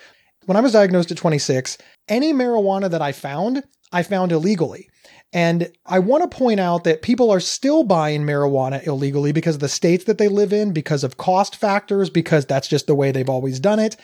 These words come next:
W-, whatever reason, what I want to focus people's attention on, though, is not the illegal aspect of it. We're, we're not even gonna touch that on this podcast. That's a,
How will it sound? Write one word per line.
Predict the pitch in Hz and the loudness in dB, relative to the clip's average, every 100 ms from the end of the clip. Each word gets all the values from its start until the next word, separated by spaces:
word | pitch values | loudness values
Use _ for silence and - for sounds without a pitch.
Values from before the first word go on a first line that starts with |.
| - - - _ | -20 -20 -20 _
W-, | 180 262 | -4 0
whatever | 180 220 269 240 269 262 | 0 0 0 0 2 2
reason, | 190 254 202 143 110 - _ - - _ | 2 2 0 -2 -8 -14 _ -20 -20 _
what | 214 | 2
I | 247 | 4
want | 294 370 | 2 2
to | |
focus | 320 285 247 | 0 0 0
people's | 247 220 180 | 0 0 0
attention | 156 - 269 277 202 | -2 -4 -4 0 0
on, | 156 151 | 0 0
though, | 147 | 0
is | 151 156 | 0 0
not | 233 302 | -2 -2
the | 240 214 | -4 0
illegal | 180 165 240 190 123 | 0 2 2 2 -2
aspect | 131 113 - 113 - | -6 -10 -10 -10 -10
of | 80 | -10
it. | 82 - | -14 -8
We're, | 147 | -6
we're | 135 156 | -2 0
not | 180 190 | 2 2
even | 190 180 175 | 2 2 2
gonna | 160 | 0
touch | 139 - 180 - | -2 0 0 0
that | 151 131 | -2 0
on | 131 123 | -2 -4
this | 127 | -8
podcast. | - 123 113 110 - | -4 -4 -4 -10 -6
That's | 139 135 | -6 -4
a, | 120 | -4